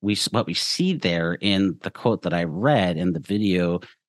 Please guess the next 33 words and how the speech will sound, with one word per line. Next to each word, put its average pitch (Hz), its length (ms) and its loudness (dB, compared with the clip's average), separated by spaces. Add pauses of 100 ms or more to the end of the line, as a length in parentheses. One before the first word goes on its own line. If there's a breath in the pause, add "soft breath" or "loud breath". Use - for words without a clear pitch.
(140)
that - 320 -2
you 82 360 0
watched 90 600 0
and, 82 240 0 (140)
uh, 87 80 -2
the 80 120 -8
clip 127 460 2
there 85 340 0
and 95 300 2 (100)
of 90 120 -4
the 80 140 -2
audio 113 380 2
that 90 140 0
you 82 140 -4 (160)
heard, 101 440 2 (960 soft breath)
Furtick 180 240 4
recasts 139 760 2
it 110 100 4
as 101 180 2
being 110 280 4
about 98 320 2
me, 110 480 6
my 101 300 6
success, - 800 -2 (300)
with 113 200 2
no 113 240 6
mention 110 480 4
of 90 460 0
Christ, 87 480 0
no 107 160 4
mention 101 420 2
of 78 140 -4
God, 80 440 0